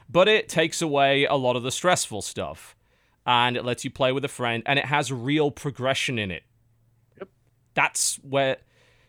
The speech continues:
Speaker 1: StarCraft is old school in the sense that it doesn't feel the need to reward you with little trinkets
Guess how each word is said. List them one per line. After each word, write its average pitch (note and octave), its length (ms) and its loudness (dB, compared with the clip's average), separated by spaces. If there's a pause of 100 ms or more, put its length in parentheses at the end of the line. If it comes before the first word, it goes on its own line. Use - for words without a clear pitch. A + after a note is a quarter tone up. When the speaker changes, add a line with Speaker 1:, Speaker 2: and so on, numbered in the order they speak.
Speaker 1:
StarCraft D#3+ 760 2
is C#3 260 -2 (200)
old D#3 260 2
school A#2+ 340 -4
in A#2 80 -4
the A#2 60 -4
sense B2+ 320 -4
that A#2 140 0
it A2 80 -8
doesn't B2+ 260 -6
feel B2 340 -2
the A#2 80 -6
need A#2 260 -6
to A#2 120 -8
reward A#2 500 -4
you A2 160 -4
with G#2 480 -6
little A2 480 -4
trinkets - 720 -6